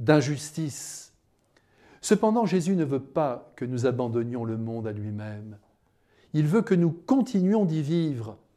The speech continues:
contre vents et marées et d'y semer l'amour, la paix, la joie. Vous êtes d'accord ?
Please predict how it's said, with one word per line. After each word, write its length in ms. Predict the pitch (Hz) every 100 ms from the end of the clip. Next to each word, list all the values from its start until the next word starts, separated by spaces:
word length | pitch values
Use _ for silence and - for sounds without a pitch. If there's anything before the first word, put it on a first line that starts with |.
| _ _ _
contre 300 | 160 160 156
vents 220 | 139 160
et 140 | 131 139
marées 440 | 139 123 139 127 - _ _ _ _ _
et 120 | 143
d'y 140 | 135 135
semer 400 | - - 151 147
l'amour, 600 | 135 135 143 156 165 - _ _
la 180 | 120 127
paix, 420 | 127 - 127 131 127 _ _ _
la 140 | 120 131
joie. 320 | 92 98 95 _ _ _ _ -
Vous 120 | 147
êtes 100 | 170
d'accord ? 560 | 190 190 233 254 247